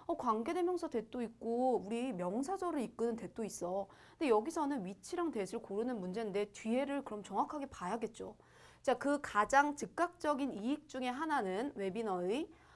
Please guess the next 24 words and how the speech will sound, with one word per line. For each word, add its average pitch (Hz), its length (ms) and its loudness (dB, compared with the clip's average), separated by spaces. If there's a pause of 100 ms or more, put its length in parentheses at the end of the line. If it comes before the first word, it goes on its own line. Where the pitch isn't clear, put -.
(160)
어, 277 80 -2
이게 220 400 2
그것은 247 680 0
제거할 285 520 0
수 247 180 -8
있다는 214 360 -6
거야. 196 440 -4
엄청나게 254 920 0 (220)
많은 226 480 2
부분을요. 214 600 -2 (320)
회사의 302 540 4
여행 208 360 2
경비의. 196 760 -6 (340)
어, 349 140 -2
뒤에 294 260 2
문장이 240 680 0 (260)
주어가 330 500 4
있고 226 460 -4
동사가 262 500 0
있고 220 200 -4
목적어가 269 600 0
있는 196 340 -4 (260)
완벽한 226 560 -4
문장이네. 185 500 -8